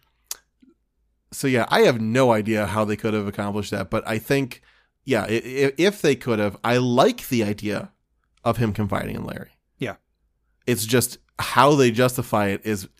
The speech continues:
Speaker 1: is paper thin.
Speaker 2: The whole episode, I'm thinking, yeah, this is the friend in, uh, in the Truman Show. He got into Tom's good graces,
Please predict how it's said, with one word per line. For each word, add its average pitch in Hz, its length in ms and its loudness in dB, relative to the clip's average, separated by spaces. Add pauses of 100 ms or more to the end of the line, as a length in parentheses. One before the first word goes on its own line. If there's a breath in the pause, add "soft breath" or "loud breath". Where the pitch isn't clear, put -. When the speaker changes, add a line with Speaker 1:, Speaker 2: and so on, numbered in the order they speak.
(220)
Speaker 1:
is 113 140 -4
paper 120 280 0
thin. - 400 -8
Speaker 2:
The 151 120 4
whole 185 400 6
episode, 185 420 4
I'm 139 140 4
thinking, 147 320 4
yeah, 175 160 6
this 139 240 2
is 143 100 0
the 151 120 2
friend 156 440 4
in, 151 340 2
uh, 143 220 6
in 156 160 2
the 160 60 4
Truman 226 320 4
Show. 127 420 4 (720)
He 151 200 -4
got 139 440 2 (240)
into 170 300 4
Tom's 165 580 2 (500)
good 160 200 4
graces, 220 500 0